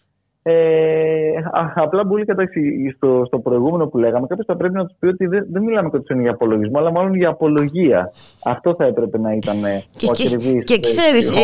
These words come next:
Speaker 1: όρος.
Speaker 2: ε, δεν ξέρω, ε, θεωρείς και τυχαία την ημερομηνία. Είναι η
Speaker 1: Καθόλου.
Speaker 2: επόμενη μέρα του δημοψηφίσματος,
Speaker 1: Ναι.
Speaker 2: έτσι, πέντε
Speaker 1: Ακριβώς.
Speaker 2: Ιουλίου. Ναι,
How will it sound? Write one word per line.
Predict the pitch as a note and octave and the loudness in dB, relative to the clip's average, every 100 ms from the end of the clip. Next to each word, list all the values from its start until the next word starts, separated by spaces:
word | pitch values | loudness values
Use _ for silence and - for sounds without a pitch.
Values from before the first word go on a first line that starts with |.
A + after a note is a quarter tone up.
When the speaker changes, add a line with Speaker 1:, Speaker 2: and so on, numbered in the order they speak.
| G#3 | 4
Speaker 1:
όρος. | B3+ G3+ | 2 2
Speaker 2:
ε, | - - G#3+ | -2 -10 -8
δεν | C4 | -6
ξέρω, | A3 C4 D#3 C3+ C3+ A#2 | 0 4 4 4 2 0
ε, | C#3 D3 G2 - | 0 0 -2 -2
θεωρείς | G3+ F#3 A#3 | 2 2 2
και | A#3 | 0
τυχαία | G#3 G3 D#3+ D3 | -2 0 2 2
την | C#3 D3+ | 2 2
ημερομηνία. | C#3 C#3 C3+ C#3+ E3 F3 A2 G#2 - - - | 4 4 4 4 4 4 2 -2 -14 -20 -2
Είναι | A#3 C4 | 2 4
η | C4+ | 4
Speaker 1:
Καθόλου. | A#3+ | 4
Speaker 2:
επόμενη | C4 C#4 C4+ C4 A#3 G#3+ G#3 | 4 4 6 4 4 4 4
μέρα | A3+ C#4 | 4 4
του | B3+ | 4
δημοψηφίσματος, | B3 B3 A3+ - A3 A3 D#3+ D#3+ C3+ A#2 C3 | 4 4 4 2 0 2 4 2 2 -2 -2
Speaker 1:
Ναι. | C3 | -2
Speaker 2:
έτσι, | D#3 - - - - | -2 -6 -6 -6 0
πέντε | F3+ F#3+ | 2 4
Speaker 1:
Ακριβώς. | G3 G3 G3+ | 4 4 4
Speaker 2:
Ιουλίου. | G#3 F#3+ B2 - - - | 4 4 2 -4 -20 -6
Ναι, | E3 D#3 | 0 2